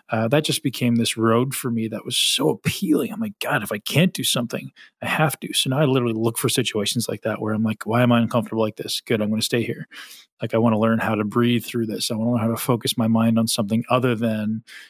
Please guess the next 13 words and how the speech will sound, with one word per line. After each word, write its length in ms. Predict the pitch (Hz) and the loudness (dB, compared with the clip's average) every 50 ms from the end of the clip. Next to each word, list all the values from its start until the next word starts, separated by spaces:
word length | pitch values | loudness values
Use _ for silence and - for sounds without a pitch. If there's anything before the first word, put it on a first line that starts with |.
| _ _ | _ _
you 80 | - 107 | -4 -4
know, 60 | 104 | -2
the 140 | 101 117 107 | -2 -2 -2
massive 480 | 113 113 113 120 113 113 110 - 120 113 | -2 0 2 2 2 2 2 0 0 0
amount 240 | 113 117 113 110 107 | 2 2 2 2 2
of 80 | 101 | 0
discomfort 480 | 104 113 - - - 123 113 110 113 104 | 0 0 -2 0 2 0 2 2 -2 -4
that 100 | - 107 | -4 -4
I'm 240 | 104 104 107 107 - - - 117 | -4 -4 -4 -4 -6 -8 -8 -6
in 140 | 110 107 107 | -4 -2 -2
right 160 | 104 101 104 - | -2 -2 -4 -6
now. 260 | - - - - - - | -10 -12 -14 -14 -8 -6
And, 140 | 117 110 | -6 -6